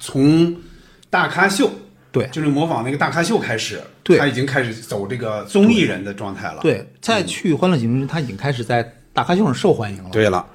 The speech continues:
Speaker 2: 但是很显然，那只是她
Speaker 1: 嗯。
Speaker 2: 一，一，一，一部分。
Speaker 1: 对。
Speaker 2: 她心里有她自己的喜剧梦想。
Speaker 1: 对。
Speaker 2: 所以就是说，能够有这么一个让她演十七的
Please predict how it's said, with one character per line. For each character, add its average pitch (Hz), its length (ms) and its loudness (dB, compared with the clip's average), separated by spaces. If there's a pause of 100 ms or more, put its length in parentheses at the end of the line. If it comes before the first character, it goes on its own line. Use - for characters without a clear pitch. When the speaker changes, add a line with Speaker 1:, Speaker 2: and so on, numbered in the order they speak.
(360)
Speaker 2:
但 220 140 2
是 196 320 -2
很 190 220 2
显 180 180 4
然， 131 220 0
那 175 240 2
只 127 180 -4
是 156 480 -4
她 151 380 -2 (260)
Speaker 1:
嗯。 92 320 -2
Speaker 2:
一， 131 60 -8
一， 147 540 -8
一， 151 300 -8
一 156 40 -6
部 165 260 2
分。 104 140 -8
Speaker 1:
对。 175 260 2
Speaker 2:
她 202 140 -2
心 262 240 6
里 175 100 6
有 120 100 0
她 139 140 -6
自 147 180 -6
己 120 140 -8
的 101 100 -8
喜 113 180 -12
剧 104 120 -10
梦 110 180 -6
想。 - 160 -18 (220)
Speaker 1:
对。 104 160 -6 (200)
Speaker 2:
所 170 220 4
以 156 120 2
就 143 100 2
是 135 80 0
说， 160 140 0 (380)
能 139 140 0
够 190 140 6
有 - 80 6
这 151 100 2
么 147 60 2
一 156 80 2
个 170 60 2
让 - 80 2
她 160 80 2
演 127 160 0
十 131 160 -8
七 160 160 2
的 131 240 4